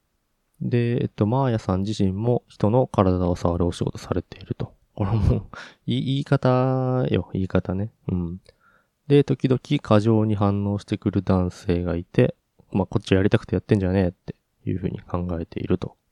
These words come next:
いうことですね。うーん。そうですね。これね、私自身、あの、知らない人にね、体を触られるのが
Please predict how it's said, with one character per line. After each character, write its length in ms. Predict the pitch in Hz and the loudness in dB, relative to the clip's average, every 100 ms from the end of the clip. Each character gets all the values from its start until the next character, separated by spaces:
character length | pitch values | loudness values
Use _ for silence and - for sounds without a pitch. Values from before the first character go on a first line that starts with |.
| _ | _
い 80 | 95 | -4
う 140 | 85 85 | -2 -2
こ 140 | - | -6
と 100 | - | -6
で 120 | - | -10
す 140 | - _ | -16 _
ね。 360 | 95 101 104 110 _ _ _ _ _ _ _ _ - | -4 -2 -2 -4 _ _ _ _ _ _ _ _ -8
う 60 | |
ー 20 | 95 | -6
ん。 600 | 92 92 90 90 87 87 - _ _ _ _ _ | -4 -4 -4 -4 -8 -12 -20 _ _ _ _ _
そ 220 | 143 123 | 0 2
う 20 | |
で 80 | 101 | 0
す 140 | - | 0
ね。 500 | 95 95 98 98 95 - | 0 2 0 -2 -4 0
こ 100 | 113 | 2
れ 80 | 113 | 4
ね、 420 | 107 101 98 95 | 4 2 2 2
私 500 | 95 107 - 127 - | 0 0 -2 -4 -2
自 180 | 143 160 | -2 -4
身、 680 | - 92 90 95 90 90 - | -2 -2 0 0 -2 -4 -4
あ 120 | 92 | -2
の、 440 | 90 90 87 87 - | 0 0 0 0 -4
知 180 | - 127 | -2 2
ら 120 | 147 | 4
な 120 | 165 | 4
い 60 | 165 | 0
人 180 | - 139 | 0 -2
に 100 | 90 | -2
ね、 240 | 87 127 - _ _ | -4 -6 -10 _ _
体 380 | - 110 107 110 | -6 -4 0 0
を 40 | |
触 200 | 107 107 | 2 0
ら 120 | 104 104 | 2 2
れ 100 | 110 | 2
る 100 | 101 | 0
の 120 | 85 | -2
が 400 | 87 85 82 | -2 0 -2